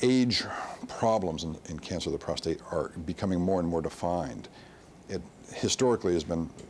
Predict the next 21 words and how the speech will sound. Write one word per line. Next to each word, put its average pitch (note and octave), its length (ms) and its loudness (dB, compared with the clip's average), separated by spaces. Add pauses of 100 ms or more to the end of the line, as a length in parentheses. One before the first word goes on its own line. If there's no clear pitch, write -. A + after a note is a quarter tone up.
(140)
been D#2+ 360 -2
said F2 320 4
that D#2+ 140 2
if G2 180 0
you F#2+ 240 2 (480)
are D#2+ 200 0 (120)
checked - 420 2 (680)
annually F#2+ 500 4
or D#2+ 120 2
semi-annually F2 880 2 (240)
over G2+ 160 2
the F2+ 160 2
age E2 100 2
of E2 100 -6
fifty, - 380 0
you D#2+ 160 0
probably F#2+ 440 0
are D2+ 100 -2
safe. - 460 0 (440)
That - 200 -4
probably G2+ 640 0